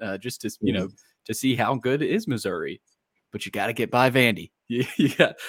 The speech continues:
Speaker 1: you got
Speaker 2: Yeah.
Speaker 1: Vanderbilt in Nashville, construction site, you know, locker rooms in, in the tent, you know, it's probably not something Missouri's super excited about. I could be wrong. I could be wrong. Um,
Speaker 2: <laughs>
Speaker 1: but i-, is there a look-ahead factor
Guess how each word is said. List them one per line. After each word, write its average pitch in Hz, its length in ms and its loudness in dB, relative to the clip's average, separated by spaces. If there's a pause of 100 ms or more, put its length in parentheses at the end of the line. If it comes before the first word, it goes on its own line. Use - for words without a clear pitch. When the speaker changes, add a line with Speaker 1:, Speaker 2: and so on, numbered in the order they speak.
(120)
Speaker 1:
you 143 100 6
got 143 200 10
Speaker 2:
Yeah. 101 80 10
Speaker 1:
Vanderbilt 139 480 6
in 147 200 4
Nashville, 139 840 4
construction 151 600 -2
site, 139 540 2
you 127 120 -4
know, 117 400 0 (300)
locker 160 320 4
rooms 147 240 0
in, 143 160 2
in 139 180 0
the 131 80 0
tent, 160 440 0 (640)
you 147 100 0
know, 139 100 4
it's 139 120 4
probably 185 400 2
not 160 260 2
something 165 400 -2
Missouri's 135 540 2
super 131 340 0
excited 165 440 0
about. 95 220 -4
I 117 80 2
could 170 160 2
be 180 100 2
wrong. 180 420 4 (360)
I 143 80 -2
could 175 180 0
be 180 80 0
wrong. 135 360 2 (380)
Um, 131 480 4
Speaker 2:
<laughs> 220 100 2
Speaker 1:
but 151 180 6 (260)
i-, 139 80 -14 (160)
is 160 180 2
there 180 180 4
a 156 80 6
look-ahead 139 500 2
factor 98 560 -4